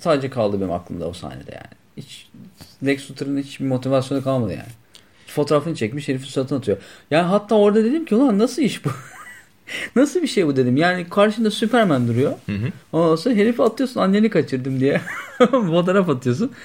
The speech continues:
Speaker 1: Ondan sonra adam ağzına bir tane çakamıyor mesela. Yani o çakam-, yani ama hani çakamaması da böyle komik yani. Böyle bir çok, e,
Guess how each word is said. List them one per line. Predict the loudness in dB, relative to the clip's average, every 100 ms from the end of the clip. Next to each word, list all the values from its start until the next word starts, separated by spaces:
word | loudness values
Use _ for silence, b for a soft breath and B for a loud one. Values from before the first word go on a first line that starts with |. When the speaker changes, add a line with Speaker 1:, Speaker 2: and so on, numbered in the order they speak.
| B B B
Speaker 1:
Ondan | 0 2 2
sonra | 2 4
adam | 6 6
ağzına | 6 4 4 2
bir | 2
tane | 2 2
çakamıyor | 2 2 2 2
mesela. | 0 -2 -6 -10 -14 -20 b b b _
Yani | -4 -4 -6 _ _
o | -14 -14 -18 -20 -12
çakam-, | -2 0 2 0 -2
yani | -2 -2 0
ama | 0 0 -2 -6
hani | -6 -6
çakamaması | -6 -4 -2 0 -2 -4 -2
da | 2
böyle | 0
komik | 0 -4 -4 -6
yani. | -8 -2
Böyle | 0 0
bir | -4 -6 b b -20 -20
çok, | -6 -6 -6 _ _ _ 0
e, | 2 4 4 2